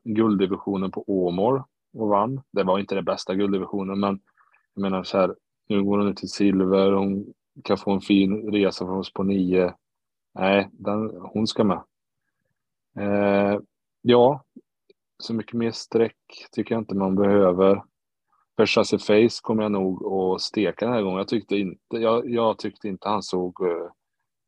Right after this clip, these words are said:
han imponerade inte på mig senast. Eh, han blev trea, men det såg ut som att, eh, han inte skulle komma i mål i sista sväng, men det gjorde han uppenbarligen.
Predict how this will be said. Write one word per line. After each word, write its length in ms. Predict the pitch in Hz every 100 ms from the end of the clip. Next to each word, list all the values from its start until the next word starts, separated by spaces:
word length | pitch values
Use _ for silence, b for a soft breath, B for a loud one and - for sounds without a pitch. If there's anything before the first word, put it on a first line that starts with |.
| _ _ _
han 200 | 98 107
imponerade 440 | 107 104 101 95
inte 280 | 104 87 -
på 60 | 98
mig 160 | 101
senast. 480 | 92 98 90 92 -
Eh, 560 | - 101 107 107 156 -
han 120 | 113
blev 180 | 104 120
trea, 420 | - 160 98 110
men 240 | 123 110
det 120 | 107 101
såg 200 | 107 104
ut 180 | 123
som 140 | - 117
att, 140 | 104 _ _ -
eh, 480 | 107 101 98 98 98 _ _ _ _ 107
han 120 | 107
inte 100 | 104
skulle 160 | 104 95
komma 240 | 95 92
i 40 |
mål 240 | 90 107 127
i 40 |
sista 280 | 123 117 101
sväng, 240 | - 90
men 260 | 95 104 101 B B B B _ _ _
det 140 | - 107
gjorde 220 | 113 95
han 100 | 98
uppenbarligen. 460 | 117 98 90 90